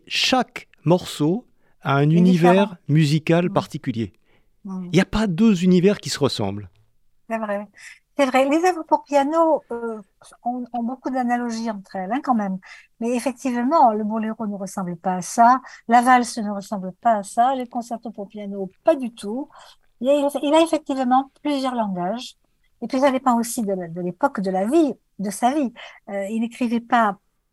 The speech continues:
Speaker 2: à vingt ans comme il écrivait ensuite, euh, Gaspard de la Nuit à, à, c'était beaucoup plus difficile à, comment dirais-je, plus difficile à écouter pour l'auditeur, plus dissonant, plus atonal, plus compliqué à jouer aussi,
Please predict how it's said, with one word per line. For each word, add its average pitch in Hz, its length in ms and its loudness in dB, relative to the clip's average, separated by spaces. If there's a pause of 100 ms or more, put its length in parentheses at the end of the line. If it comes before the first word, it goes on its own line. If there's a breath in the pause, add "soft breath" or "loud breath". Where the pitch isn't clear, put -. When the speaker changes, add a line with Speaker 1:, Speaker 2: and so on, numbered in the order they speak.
Speaker 2:
à 180 160 -4
vingt 190 280 -4
ans 294 140 0
comme 220 300 -6 (160)
il 196 80 -8
écrivait 196 420 -6
ensuite, 226 460 -6
euh, 190 160 -6
Gaspard 190 380 -6
de 190 80 -4
la 190 140 -4
Nuit 208 360 -4
à, 185 160 -10 (440 soft breath)
à, 202 580 -10 (840)
c'était 220 220 -2
beaucoup 214 240 -4
plus 214 260 0 (340)
difficile 220 460 0
à, 196 120 -4 (220)
comment 214 160 -2
dirais-je, 196 400 -2
plus 254 100 -2
difficile 220 340 -2
à 202 100 2
écouter 269 400 0
pour 208 180 -8
l'auditeur, 196 420 6 (320 loud breath)
plus 247 140 -6
dissonant, 254 600 8 (280 loud breath)
plus 233 200 0
atonal, 233 640 6
plus - 180 -16
compliqué 220 540 -6
à 214 80 2
jouer 220 340 -4
aussi, 180 300 -12